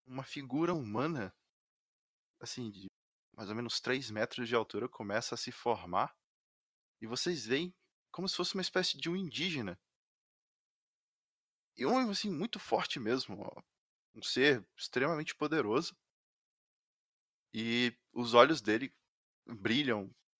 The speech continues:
com um azul, ah, ou um roxo, assim, e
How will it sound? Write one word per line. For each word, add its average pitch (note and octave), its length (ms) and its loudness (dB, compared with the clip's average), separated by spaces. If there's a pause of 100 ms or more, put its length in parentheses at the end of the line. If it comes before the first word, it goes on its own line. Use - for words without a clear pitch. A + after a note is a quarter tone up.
(260)
com A2+ 480 0 (1000)
um G#2 120 -6
azul, G#2 580 -2 (720)
ah, G2+ 440 2 (880)
ou G#2+ 180 2
um G#2+ 100 -2
roxo, G#2 440 2
assim, G2 560 -4
e - 60 -12